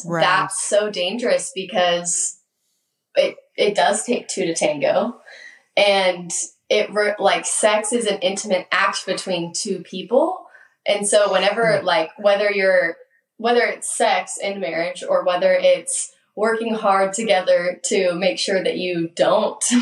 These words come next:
Speaker 2: <laughs> have sex before marriage, it's two people coming together that are both flawed humans. And so having that extra person there in dating to be able to,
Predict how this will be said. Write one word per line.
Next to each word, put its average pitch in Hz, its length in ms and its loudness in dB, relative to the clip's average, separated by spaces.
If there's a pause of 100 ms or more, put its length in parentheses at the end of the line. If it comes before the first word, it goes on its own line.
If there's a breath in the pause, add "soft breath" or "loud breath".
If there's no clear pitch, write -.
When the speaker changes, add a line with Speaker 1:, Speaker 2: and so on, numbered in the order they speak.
(160)
Speaker 2:
<laughs> - 340 -16
have 196 180 2
sex 190 440 -2
before 240 360 2
marriage, 180 540 -2 (380 soft breath)
it's - 540 -2
two 262 280 -2
people 233 340 2
coming 196 320 0
together 180 680 2 (180)
that 185 220 2
are 175 240 -2 (100)
both 196 360 0
flawed 180 400 0
humans. 185 800 -2 (420 soft breath)
And 196 200 2
so 190 480 4
having 208 840 -2
that 180 260 0
extra 175 680 -2 (100)
person 190 480 -6
there 160 500 0 (100)
in 190 280 0
dating 190 580 -2 (300 soft breath)
to 214 100 -4
be 202 200 0
able 196 280 0
to, 190 540 0